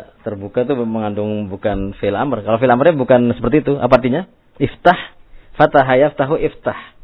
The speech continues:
Atau fatahanya bahasa Arabnya apa? Heeh, maksudnya tadi ada kait, ada, masih ada se, se ini, masih ada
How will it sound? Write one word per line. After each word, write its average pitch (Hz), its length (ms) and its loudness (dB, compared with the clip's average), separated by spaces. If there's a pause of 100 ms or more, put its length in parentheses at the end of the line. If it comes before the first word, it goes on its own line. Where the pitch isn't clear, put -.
(960)
Atau 165 340 6
fatahanya 165 540 4
bahasa 143 180 4
Arabnya 151 240 6
apa? 110 240 -6 (2250)
Heeh, 101 240 -10
maksudnya 139 480 -2
tadi 165 180 2
ada 175 160 6
kait, 165 220 2
ada, 147 480 6
masih 156 260 2
ada 160 160 4
se, 165 200 6 (340)
se 156 100 4 (140)
ini, 185 160 -2 (240)
masih 143 260 2
ada 143 640 8